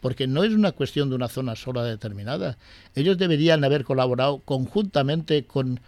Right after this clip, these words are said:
con Murcia y con Andalucía sobre este tema, porque es una plaga muy peligrosa. Dice, "La capacidad de dispersión es rela-, relativamente limitada".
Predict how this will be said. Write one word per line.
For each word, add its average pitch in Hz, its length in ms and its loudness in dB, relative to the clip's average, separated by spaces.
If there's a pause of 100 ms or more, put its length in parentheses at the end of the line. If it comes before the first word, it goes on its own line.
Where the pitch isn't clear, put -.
con 131 180 0
Murcia 151 380 0
y 127 80 -2
con 127 140 -4
Andalucía 120 540 -4
sobre 131 220 -6
este 135 200 -10
tema, 151 280 -4
porque 123 220 -6
es 170 40 -6
una 170 200 -4
plaga 139 400 -2
muy 131 180 -2
peligrosa. 127 640 -4 (1900)
Dice, 151 240 4
"La 139 100 2
capacidad 151 560 -2
de 208 160 2
dispersión 185 680 0
es 151 160 0
rela-, 170 340 -2
relativamente 165 1000 0
limitada". 151 640 -2